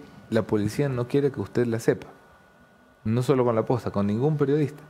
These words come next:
No le entregan a ningún periodista el reporte de muertes violentas desde hace semanas. El ilustre, eh, general Vargas,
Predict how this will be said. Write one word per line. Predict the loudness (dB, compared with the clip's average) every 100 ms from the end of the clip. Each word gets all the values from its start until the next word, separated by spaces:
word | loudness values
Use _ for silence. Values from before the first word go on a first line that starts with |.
| -20 -20 _ _ _
No | 0 2
le | 2
entregan | 0 2 2 2 0
a |
ningún | 0 0 0 0
periodista | 2 2 0 0 0
el | 0
reporte | 0 0 0 0
de | 0
muertes | 0 0 0
violentas | 2 0 0 -2 -4 -12 -20 -20 _
desde | -2 0 0
hace | -2 -6
semanas. | -4 0 2 2 2 -4 -8 -20 -20 -20 -20 -20 _
El | 0 2 2
ilustre, | 2 0 -2 0 2 4 4 2 0
eh, | 0 0 -2
general | -2 -2 2 2 2
Vargas, | 0 0 -2 -4